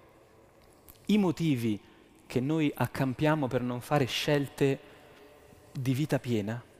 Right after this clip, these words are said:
non sono veri. Non è vero che serve la chiarezza per fare una scelta. Non è vero che, che serve la stabilità economica per sposarsi.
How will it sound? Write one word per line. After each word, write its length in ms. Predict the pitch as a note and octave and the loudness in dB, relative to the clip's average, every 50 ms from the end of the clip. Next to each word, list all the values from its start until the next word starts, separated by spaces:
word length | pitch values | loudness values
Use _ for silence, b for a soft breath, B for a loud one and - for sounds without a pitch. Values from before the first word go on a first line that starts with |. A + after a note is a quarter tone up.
| - - - - - - - - - - - - - - - | -20 -20 -20 -20 -20 -20 -20 -20 -20 -20 -20 -20 -20 -12 -6
non 180 | D3+ D#3 E3 | -6 -4 -4
sono 320 | B2 - - F#3 D#3+ C#3 A#2+ | -4 -4 -4 -4 -2 -2 -2
veri. 320 | A2+ G#2+ G2+ G2+ G#2 F#2 - - - - - - - - - - - - - - - - - - - - - - - - - - - B B B B B B B B B B B B B | -2 -4 -4 -4 -6 -6 -8 -12 -20 -20 -20 -20 -20 -20 -20 -20 -20 -20 -20 -20 -20 -20 -20 -20 -20 -20 -20 -20 -20 -20 -20 -20 -20 B B B B B B B B B B B B B
Non 240 | - C#3+ D#3 E3+ F3+ | -2 0 2 4 4
è 80 | F3+ | 4
vero 240 | D#3+ E3 F#3+ E3+ C#3+ | 4 4 4 4 4
che 140 | B2 - A#2+ | 2 0 0
serve 440 | - - - D3+ D3 D3 C#3 B2 C#3 | 0 0 2 2 0 0 0 0 2
la 120 | C3+ C3+ | 2 0
chiarezza 760 | - - - C#3 C3 C#3+ D#3 D#3+ - - - - E3+ D#3 D3+ D#3+ | 0 0 0 0 2 2 2 0 0 -4 -6 -4 -2 -2 -2 -4
per 280 | - - - - B2 | -6 -10 -8 -8 -8
fare 220 | A#2 - C3+ B2+ B2 | -6 -6 -6 -4 -4
una 100 | B2 A#2+ | -4 -6
scelta. 640 | A2+ - - A#2 G2 G2 F#2+ - - - G#2 - - - - - - - - - - - - - - - - - - - _ _ _ _ - - - - - - _ _ - B B B B B B B B B - | -6 -6 -4 -4 -4 -4 -6 -8 -14 -14 -14 -14 -18 -20 -20 -20 -20 -20 -20 -20 -20 -20 -20 -20 -20 -20 -20 -20 -20 -20 _ _ _ _ -20 -20 -20 -20 -20 -20 _ _ -20 B B B B B B B B B -4
Non 200 | C#3+ D3+ E3+ E3+ | 0 0 4 4
è 80 | F3+ E3 | 4 2
vero 400 | D3 F3 F#3+ F3 D#3 D3 C3+ B2 | 4 6 6 6 6 4 2 2
che, 180 | - C#3+ B2 | 0 -2 -2
che 120 | - C#3+ B2+ | 0 0 0
serve 960 | - - - - D#3 D#3 D#3 D3+ C#3+ C3+ D3+ D3+ D3+ D3 D3 D3 C#3+ C#3+ | 0 0 2 4 4 4 4 2 0 0 2 2 4 4 4 4 4 2
la 140 | C3+ C3+ C#3+ | 2 0 0
stabilità 800 | C3+ - - - C#3 C3 C#3+ D3 C#3+ C#3+ - D#3+ D3+ D3 D3 D3 | 0 0 0 0 0 2 2 4 4 4 4 4 4 6 6 4
economica 760 | C3+ C3 - - D3 C#3 D3 D3+ D3+ D3+ D3+ D3 C#3 - D3 B2+ | 4 2 2 0 0 2 2 2 2 4 4 2 2 0 -2 -2
per 180 | - C#3+ C3+ | 0 -2 -4
sposarsi. 760 | - - - - C3 A2+ B2 G#2+ G#2+ F#2+ - - - - G#2+ | -4 -6 -8 -8 -4 -2 0 0 0 -2 -2 -6 -6 -6 -8